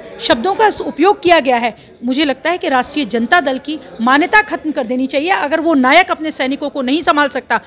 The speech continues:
तो उसे इस तरह के उद्दंड अमानवीय सैनिक तैयार करने का कोई अधिकार नहीं है।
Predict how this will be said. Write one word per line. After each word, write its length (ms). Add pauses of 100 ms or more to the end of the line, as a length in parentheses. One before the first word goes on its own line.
(180)
तो 60
उसे 160
इस 120
तरह 160
के 120
उद्दंड 560 (240)
अमानवीय 640
सैनिक 360
तैयार 240
करने 240
का 100
कोई 220
अधिकार 380
नहीं 180
है। 160